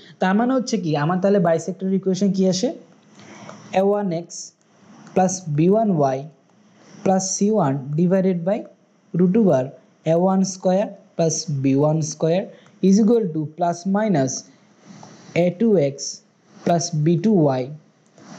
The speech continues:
plus সি টু divided by root over এ টু স্কয়ার plus বি টু স্কয়ার। আমরা কি বুঝতে পেরেছি? তাহলে হচ্ছে আমি কি পেলাম? যে দুটো আমার সমদ্বিখণ্ডক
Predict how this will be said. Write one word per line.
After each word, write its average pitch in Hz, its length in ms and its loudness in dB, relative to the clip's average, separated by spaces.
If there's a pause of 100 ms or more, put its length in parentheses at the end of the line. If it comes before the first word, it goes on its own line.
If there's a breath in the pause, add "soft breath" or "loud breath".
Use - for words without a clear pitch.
(140)
plus 170 160 2
সি - 280 -4
টু 202 120 -2
divided 147 480 2 (100)
by 151 160 -4 (580)
root 170 180 2
over 147 300 2 (160)
এ 160 400 -2
টু 208 120 0
স্কয়ার 196 420 0 (300)
plus 160 260 -4
বি 147 120 -2
টু 131 120 -6
স্কয়ার। 117 320 -6 (720 loud breath)
আমরা 202 160 2
কি 220 60 0
বুঝতে 208 280 0
পেরেছি? 214 400 0
তাহলে 160 200 -2
হচ্ছে 190 200 -2
আমি 185 200 2
কি 190 120 -2
পেলাম? 202 340 0 (260 loud breath)
যে 180 180 2
দুটো 196 240 0
আমার 208 240 0
সমদ্বিখণ্ডক 196 720 2